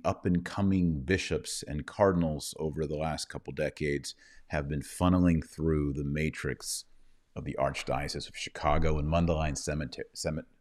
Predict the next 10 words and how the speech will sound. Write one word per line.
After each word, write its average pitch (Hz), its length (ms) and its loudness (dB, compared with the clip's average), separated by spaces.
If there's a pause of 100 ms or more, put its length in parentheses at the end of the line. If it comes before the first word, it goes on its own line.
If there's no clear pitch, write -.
Cemetery. 110 920 2 (720)
<laughs> - 800 -18
Mundelein 131 480 10
Seminary. 139 800 8 (760)
Oops. - 520 0 (500)
Didn't 98 220 4
actually 82 680 0
intend 73 420 -2
that 65 160 -4
one. 65 200 -6